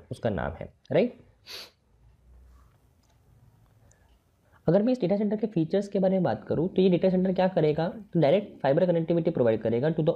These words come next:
all the major telecom operators will be available from the exclusive Yotta D one data center via four different routes, बराबर ना? मतलब ये data center के माध्यम से हर एक जो major telecom operator है, उसको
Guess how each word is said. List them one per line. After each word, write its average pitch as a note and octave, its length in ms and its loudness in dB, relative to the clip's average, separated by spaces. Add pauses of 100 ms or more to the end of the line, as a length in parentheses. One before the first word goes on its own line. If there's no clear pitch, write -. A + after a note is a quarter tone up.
(120)
all D3+ 260 2
the F3+ 120 2
major D3 380 2
telecom C#3 360 2
operators G#2 440 -2 (200)
will B2+ 180 4
be B2 60 0
available C#3+ 400 2 (100)
from B2+ 200 0
the C#3 220 2 (640)
exclusive F3+ 680 2
Yotta D3+ 320 0
D B2 80 2
one D3 200 0
data B2+ 180 0 (100)
center B2 280 -2 (200)
via B2 220 0
four D#3 320 0
different A2 380 0
routes, F2 280 -6
बराबर D3 260 0
ना? C3+ 120 -4
मतलब D3 320 -2
ये E3 60 2
data D3 160 4
center D3 260 -2
के D3+ 100 -2
माध्यम C3+ 320 0
से D#3 280 0 (440)
हर C#3 100 4
एक F3 200 2
जो E3 60 0
major D3 280 2
telecom D3 400 0
operator C#3 420 0
है, C#3 200 0
उसको - 520 -2